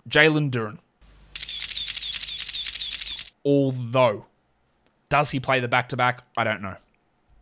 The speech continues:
Dennis Schroeder came off the bench last game and still played thirty minutes, so we're back in. K J Martin. Cole Anthony, iffy. Austin Reaves, yeah, he played thirty-two minutes with Russell back. I really like what he provides. And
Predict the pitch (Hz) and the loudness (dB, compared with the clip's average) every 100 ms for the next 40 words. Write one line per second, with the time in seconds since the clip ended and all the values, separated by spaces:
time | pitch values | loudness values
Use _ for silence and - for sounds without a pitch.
0 | _ _ _ - - 165 175 - 175 175 | _ _ _ -18 0 2 4 6 8 8
1 | 170 - - - 180 180 175 143 165 175 | 6 -2 -20 0 4 4 2 2 0 0
2 | 170 170 170 196 277 - _ 147 151 165 | 2 2 4 0 0 -6 _ -2 0 0
3 | 156 147 156 151 147 151 147 131 123 131 | 2 2 2 2 2 -2 -2 -2 2 2
4 | 123 123 98 _ _ _ _ - 165 165 | 2 -2 -6 _ _ _ _ 2 4 6
5 | 156 151 143 127 101 _ _ - 190 190 | 4 4 2 0 -6 _ _ 4 6 8
6 | 180 185 160 110 - _ 156 135 104 - | 6 0 -2 -6 -10 _ -10 -10 -10 -16
7 | _ - - _ _ 170 180 - 180 180 | _ -20 -20 _ _ 2 2 2 2 4
8 | 185 175 - 135 135 - - 135 165 165 | 2 0 -4 -2 -2 -6 -8 0 0 4
9 | 170 170 170 165 160 156 143 147 147 156 | 6 6 4 4 2 2 2 2 4 6
10 | 139 - - - 139 156 143 139 139 127 | 6 2 -10 0 2 4 6 4 2 -2
11 | 123 127 117 107 185 170 147 | -2 0 0 0 4 4 4